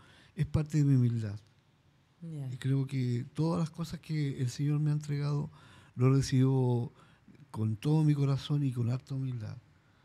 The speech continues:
Speaker 1: Porque como te lo decía antes, yo por todo lo que tengo y todo lo que he hecho, tendría además para estar, eh, buscando protagonismo y no soy así. No me gusta el protagonismo,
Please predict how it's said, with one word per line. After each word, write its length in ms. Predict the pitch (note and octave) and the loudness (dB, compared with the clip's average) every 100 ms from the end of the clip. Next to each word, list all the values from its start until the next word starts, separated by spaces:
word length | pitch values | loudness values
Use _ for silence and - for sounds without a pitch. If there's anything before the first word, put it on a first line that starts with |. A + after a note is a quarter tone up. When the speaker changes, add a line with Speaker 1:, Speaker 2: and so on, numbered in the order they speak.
| - | -8
Speaker 1:
Porque 120 | A#2+ | -2
como 160 | A#2 A2+ | 0 0
te 80 | A2+ | 0
lo 260 | A2 A2 | 0 -2
decía 360 | C3 A2 - C#3+ | -2 -2 0 0
antes, 460 | C#3 C#3+ D3 D3 | 0 0 -2 -2
yo 380 | C#3 C3+ C3 C3 - - _ _ _ - | -2 0 -2 -4 -8 -20 _ _ _ -2
por 160 | A2+ | -2
todo 240 | - C#3+ D3 | -2 -2 0
lo 100 | C#3+ | -2
que 100 | C3+ | -2
tengo 360 | C#3+ D3+ C#3 | -2 0 0
y 60 | C3 | -2
todo 200 | B2+ C3+ | 0 0
lo 140 | C#3 | 0
que 140 | C3+ C#3 | 0 -2
he 20 | |
hecho, 320 | C3+ C#3 C#3 - _ _ _ | -2 -2 -4 -6 _ _ _
tendría 280 | A#2+ A#2+ B2+ | -2 0 2
además 300 | A#2 A#2+ C3 - | 2 0 -2 -2
para 160 | D3 | -2
estar, 260 | C3+ - C#3 | -4 -4 -2
eh, 400 | C#3+ C#3 C3 B2 | -2 -2 -2 -2
buscando 440 | B2 G#2+ - B2+ C3 | -4 -6 -2 0 0
protagonismo 800 | B2 A#2 A2+ A#2 B2+ C3+ D3 D3+ - - _ _ | 0 -2 -2 -2 -2 -6 -8 -10 -14 -20 _ _
y 120 | B2 A2+ | 0 2
no 200 | A2+ A2 | 2 0
soy 280 | - A#2+ B2 | -2 -2 0
así. 360 | A#2 A2+ A#2 - - | -2 -8 -12 -14 -8
No 100 | B2 | -2
me 120 | A2+ | 0
gusta 300 | A2 B2 - | 0 0 -2
el 60 | C#3 | -4
protagonismo, 720 | C#3+ C#3 C3 C#3 D#3 D#3+ G3 | -4 -4 -4 -4 -4 -6 -10